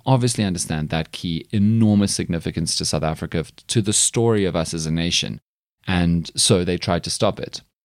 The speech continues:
Long and the short of it, the court has now given permission to Makaziwe Mandela to sell more than a hundred items. Not the key, though. Apparently the key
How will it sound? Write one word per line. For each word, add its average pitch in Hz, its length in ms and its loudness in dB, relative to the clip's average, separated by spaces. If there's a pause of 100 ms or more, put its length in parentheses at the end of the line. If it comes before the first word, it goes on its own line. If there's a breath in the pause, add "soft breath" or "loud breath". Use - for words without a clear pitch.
(360)
Long 147 240 4
and 160 100 4
the 139 60 2
short 101 240 4
of 87 100 0
it, 87 280 -2
the - 100 -2
court 131 300 0
has 104 160 0
now 95 160 2
given 104 360 2
permission 87 460 -2
to 85 120 -4
Makaziwe 82 460 0
Mandela 78 520 0
to - 120 -6
sell 85 420 2
more 90 260 0
than 104 120 -2
a 95 40 -4
hundred 117 840 2 (140)
items. 90 500 0
Not 117 200 2
the 151 80 -2
key, 131 240 -2
though. 85 300 0 (340 soft breath)
Apparently 113 420 0
the 101 80 -2
key 101 460 -2